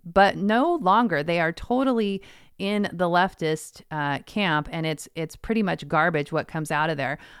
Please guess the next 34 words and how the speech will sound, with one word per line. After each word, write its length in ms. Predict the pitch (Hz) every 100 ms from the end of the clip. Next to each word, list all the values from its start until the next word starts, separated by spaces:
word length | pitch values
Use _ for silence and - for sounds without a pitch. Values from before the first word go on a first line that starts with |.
| -
Um, 240 | 175 165
continuing 560 | - 202 262 254 247 226
with 120 | 208
the 140 | 202
article, 640 | 165 160 165 170 147 151 - - - _
"Our 280 | 196 240 285
goal 360 | 208 175 165 -
is 240 | 185 170 -
to 120 | -
reduce 520 | 190 180 190 202 - -
the 180 | 170 160
hundreds 380 | - 247 349 359
of 120 | 254
miles 420 | 180 170 175 170
that 160 | 143 -
people 280 | 196 196
are 160 | 214 165
having 280 | 170 170 175
to 80 | 170
travel 420 | - 170 175 170
now 260 | 160 143 143
in 160 | 156
order 280 | - 175 185
to 180 | - -
access 500 | 170 - - 147 -
care 460 | - 170 139 110 - - -
and 180 | 180 180
meet 220 | 185 208
them 280 | - 151 156
where 320 | - 156 147 151
they 220 | 151 151
are," 420 | 160 143 127 151
said 460 | 151 - 147 143 151 -
Yama-, 640 | 156 151 151 160 156 156